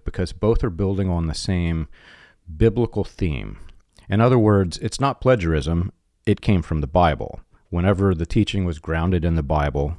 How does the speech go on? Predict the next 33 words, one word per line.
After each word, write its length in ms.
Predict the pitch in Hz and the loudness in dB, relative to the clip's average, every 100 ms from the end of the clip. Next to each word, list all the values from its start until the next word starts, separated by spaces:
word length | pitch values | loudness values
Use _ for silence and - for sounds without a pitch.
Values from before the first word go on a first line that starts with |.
| - | -8
you 160 | 87 | -2
really 220 | 92 117 110 | 2 2 0
can't 300 | - 107 - | -2 -2 0
call 220 | 107 87 | 0 0
it 120 | - | 0
plagiarism. 720 | 131 127 69 64 - 52 - _ _ - - - - _ _ _ _ _ - | 0 0 -2 -4 -6 -10 -14 _ _ -20 -20 -20 -20 _ _ _ _ _ 0
But 300 | 107 101 - | 4 4 2
with 220 | 95 - | -2 -2
keyword 460 | - 156 143 120 90 | 0 2 4 4 4
ha-, 220 | 107 110 | 0 0
hijacking 720 | - 117 113 85 76 - 73 76 | 2 2 4 2 0 -2 -4 -4
in 100 | 82 | -4
today's 440 | 76 87 135 - | -2 0 0 -2
world, 340 | 73 64 58 - | -4 -4 -4 -2
what 140 | 117 | 2
happens 460 | 123 117 90 82 76 | 2 2 0 -2 -4
is 320 | 73 73 - - - | -6 -8 -12 -18 -20
somebody 540 | - 110 117 117 110 110 | -4 0 4 4 6 4
will 260 | 87 85 | 2 0
publish 580 | 73 - 101 98 92 - | 0 0 2 2 -2 -2
some 160 | 95 87 | -2 0
information 840 | 82 - 80 69 62 71 60 64 - - | -2 -2 -2 -2 -4 -6 -6 -8 -12 -14
and 380 | - 78 73 71 | -6 -4 -2 -4
they'll 240 | 65 78 76 | -4 -4 -2
put 440 | - 80 - _ | -2 -4 -6 _
the 100 | - | -14
keywords 580 | - 123 90 67 64 - | -2 0 0 -2 -6 -8
that 200 | 69 - | -10 -10
you 60 | |
can 140 | - 71 | -8 -8
search 460 | - 90 67 - | -2 0 0 -2
in 120 | 73 71 | -4 -2
your 260 | 67 65 | -4 -6